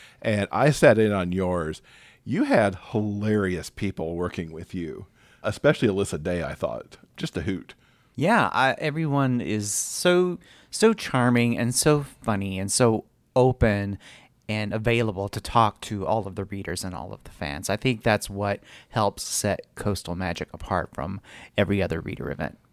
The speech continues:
Speaker 1: And I, as everybody knows, I've also gotten really into romantic suspense. I have been to three <laughs> romantic suspense or mystery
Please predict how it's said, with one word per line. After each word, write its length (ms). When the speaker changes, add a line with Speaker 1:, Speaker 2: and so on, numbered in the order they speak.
Speaker 1:
And 240
I, 520
as 180
everybody 340
knows, 320
I've 180
also 240
gotten 400
really 360
into 400
romantic 400
suspense. 480
I 80
have 140
been 120
to 80
three 720
<laughs> 40
romantic 480
suspense 680
or 160
mystery 800